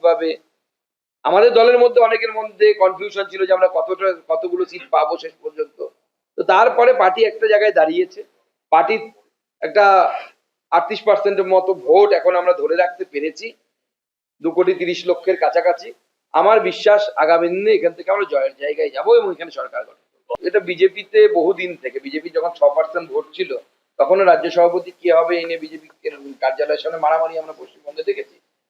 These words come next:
অস্বাভাবিক কিছু নয়। এমনকি হরিপদ ভারতীর মতো ব্যক্তির বিরুদ্ধেও নাকি পোস্টার পড়েছে, এই যারা পুরনো বিজেপির লোক আছে তারা বলেন। তো বিজেপির কর্মীরা একটু আবেগপ্রবণ, তো সেই আবেগ নিয়ে অনেক কিছু করে, কারণ এরকম, আহ,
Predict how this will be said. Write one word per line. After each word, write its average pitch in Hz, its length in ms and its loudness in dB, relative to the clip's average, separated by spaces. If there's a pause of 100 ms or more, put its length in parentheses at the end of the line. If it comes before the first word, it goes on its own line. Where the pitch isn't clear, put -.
(120)
অস্বাভাবিক 160 500 2
কিছু 170 220 -4
নয়। 127 180 -2
এমনকি 139 360 -6
হরিপদ 160 440 -2
ভারতীর 160 460 -2
মতো 165 260 -4 (380)
ব্যক্তির 165 360 -4
বিরুদ্ধেও 185 360 2
নাকি 202 180 2
পোস্টার 170 360 0 (100)
পড়েছে, - 280 -6
এই 185 120 0 (220)
যারা 147 180 4
পুরনো 151 300 -4
বিজেপির 143 440 -12
লোক 135 140 -8
আছে - 140 -8
তারা - 240 -2
বলেন। - 300 -4 (560)
তো 139 60 -14
বিজেপির 180 440 -2
কর্মীরা 190 320 2
একটু 208 140 0
আবেগপ্রবণ, 139 640 -2 (800)
তো - 40 -14
সেই 240 160 2
আবেগ 240 380 6
নিয়ে 240 120 4
অনেক 233 220 2
কিছু 226 180 -18
করে, - 260 -2 (880)
কারণ 170 160 2
এরকম, 208 440 4
আহ, - 600 -6